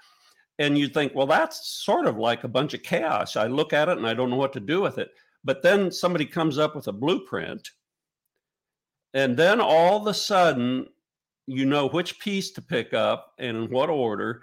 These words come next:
and where to start and put those pieces. And so chaos really is like the lumber. It's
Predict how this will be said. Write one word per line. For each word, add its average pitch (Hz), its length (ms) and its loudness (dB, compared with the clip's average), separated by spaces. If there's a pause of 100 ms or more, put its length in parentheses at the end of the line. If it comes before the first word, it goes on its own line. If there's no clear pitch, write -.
(400)
and 120 240 -4
where 127 320 0
to 135 120 -12
start 151 460 0
and 110 140 -8
put 131 160 -4
those 101 200 -6
pieces. - 520 -10 (500)
And 139 140 0
so 175 200 2
chaos 185 680 2
really 160 380 4
is 123 160 -2
like 127 240 2
the 117 100 -6
lumber. 117 440 -2
It's - 360 -8